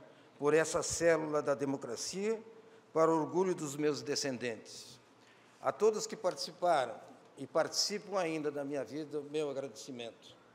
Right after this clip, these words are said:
Aos senhores vereadores, à vereadora Roberta, os líderes de bancada, Werner, meu colega de Secretaria Municipal de Saúde, quando o senhor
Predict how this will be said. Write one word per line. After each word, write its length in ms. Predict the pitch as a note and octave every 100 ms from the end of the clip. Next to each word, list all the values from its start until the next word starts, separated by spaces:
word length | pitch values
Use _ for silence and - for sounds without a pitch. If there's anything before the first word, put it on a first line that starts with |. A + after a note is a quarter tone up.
| - - -
Aos 200 | A2 -
senhores 320 | D3 D#3 D3+
vereadores, 880 | C3 C#3+ C3 C3+ D#3 F3 D#3 - - - - - - - - -
à 80 | G#2+
vereadora 680 | C#3 C3+ A2+ D3+ C#3 B2+ G#2+ - - - - _ -
Roberta, 680 | B2 B2+ D#3 D#3+ - D#3 A#2 - -
os 120 | -
líderes 400 | A2 D3 D3 C3+
de 80 | B2+
bancada, 680 | A#2 A#2+ C3+ C#3+ D3 C3+ C3 - - - - -
Werner, 560 | D#3 F#3+ E3+ D#3 B2 - - - - - -
meu 220 | C3+ F3+
colega 840 | - E3 D#3+ F#3 F3+ F3 E3 C#3+ - - -
de 120 | C#3
Secretaria 520 | D#3 D3 D3 D3 E3
Municipal 520 | E3+ C3+ C#3 - D3+
de 100 | C#3
Saúde, 600 | - C3+ D3 F3+ D#3 F3 - - -
quando 500 | - D3+ D#3+ F3 E3+
o 60 | -
senhor 400 | - D#3 F#3